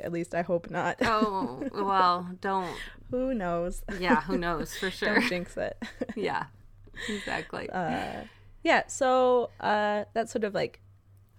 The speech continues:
Speaker 1: mail that we receive that we love, the kind of mail that we like to send,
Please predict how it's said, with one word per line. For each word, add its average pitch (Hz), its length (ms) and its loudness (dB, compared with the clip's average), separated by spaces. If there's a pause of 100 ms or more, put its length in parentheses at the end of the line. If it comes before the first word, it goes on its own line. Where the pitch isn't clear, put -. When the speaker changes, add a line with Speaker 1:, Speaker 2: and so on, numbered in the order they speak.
(540)
Speaker 1:
mail 240 240 6
that 214 120 4
we 196 160 2
receive 277 380 0
that 269 120 4
we 269 140 2
love, 254 420 6 (480)
the 180 100 0
kind 175 180 -2
of 180 60 -2
mail 196 180 0
that 180 80 4
we 185 120 2
like 170 160 0
to - 80 -6
send, 175 500 -2